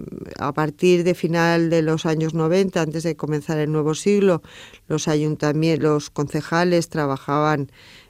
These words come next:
eh, solo, digamos, en la mayoría de los casos apenas, eh, cobraban, eh, por dietas de, por su dedicación, salvo,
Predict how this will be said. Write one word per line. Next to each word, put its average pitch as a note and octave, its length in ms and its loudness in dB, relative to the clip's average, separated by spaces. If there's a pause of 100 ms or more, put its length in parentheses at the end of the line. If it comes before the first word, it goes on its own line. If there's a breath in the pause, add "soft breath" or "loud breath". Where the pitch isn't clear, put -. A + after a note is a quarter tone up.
(120)
eh, D#3+ 280 2 (300)
solo, D#3 480 2
digamos, D3 540 0
en C#3 420 -4
la C#3 100 -2
mayoría C#3 240 0
de D3+ 60 2
los D3+ 180 -2
casos F#3 480 -2
apenas, D3 680 -4
eh, C#3 320 -2 (840)
cobraban, C#3+ 580 0
eh, C#3 300 -2
por D3 240 -2
dietas F#3+ 460 0
de, C#3+ 100 -6
por C3+ 200 -8
su - 100 -8
dedicación, C#3+ 680 -2
salvo, C3+ 400 -4